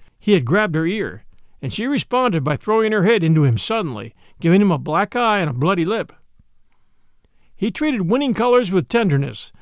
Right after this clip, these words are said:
and kept everyone away from her for their own safety. Although the Lucas barn was modern and probably one of the best in the business, the hours were long and the work was hard and dangerous. Luis would travel everywhere with Winning Colors.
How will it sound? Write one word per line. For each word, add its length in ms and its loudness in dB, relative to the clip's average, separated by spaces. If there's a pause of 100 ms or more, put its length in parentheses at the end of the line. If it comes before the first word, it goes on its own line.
and 100 -8
kept 260 -2
everyone 360 0
away 220 2
from 160 -4
her 120 -4
for 120 -8
their 140 0
own 180 0
safety. 640 -6 (840)
Although 220 4
the 80 0
Lucas 400 0
barn 320 0
was 140 2
modern 460 -2 (140)
and 140 -10
probably 340 0
one 180 2
of 60 0
the 60 -4
best 320 -4
in 80 -2
the 60 2
business, 480 -6 (340)
the 100 -6
hours 380 -2
were 120 -2
long 440 0 (180)
and 140 -6
the 40 -2
work 260 -6
was 120 -6
hard 400 -2 (460)
and 240 -2
dangerous. 640 -2 (1500)
Luis 340 2
would 140 -6
travel 340 -2
everywhere 380 0
with 120 0
Winning 260 0
Colors. 500 -6